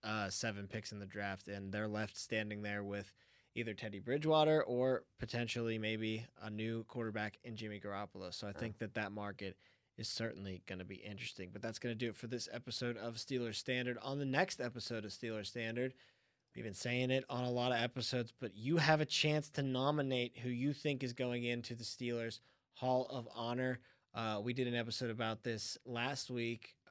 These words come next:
Speaker 1: players that we think deserve recognition and might be worthy of nominees. Some guys we left off that list that we should talk about, uh,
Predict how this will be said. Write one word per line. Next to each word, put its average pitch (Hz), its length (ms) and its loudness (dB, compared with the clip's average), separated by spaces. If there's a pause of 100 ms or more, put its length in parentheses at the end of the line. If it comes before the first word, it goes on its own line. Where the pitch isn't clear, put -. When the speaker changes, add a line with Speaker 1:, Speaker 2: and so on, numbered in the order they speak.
(240)
Speaker 1:
players 113 380 -2
that 98 160 -4
we 123 220 0
think 110 440 -4
deserve 98 440 -6
recognition 98 680 -8
and 92 260 -8
might 95 280 -6
be 101 80 -8
worthy 95 340 -6
of 95 100 -6
nominees. 98 540 -8
Some - 320 -8
guys 143 280 0
we 165 60 0
left 156 240 0
off 147 220 2
that 127 180 2
list 147 260 -2
that 117 100 -2
we 113 80 -2
should 107 200 -8
talk 110 220 -6
about, 107 320 -4 (580)
uh, 110 200 -2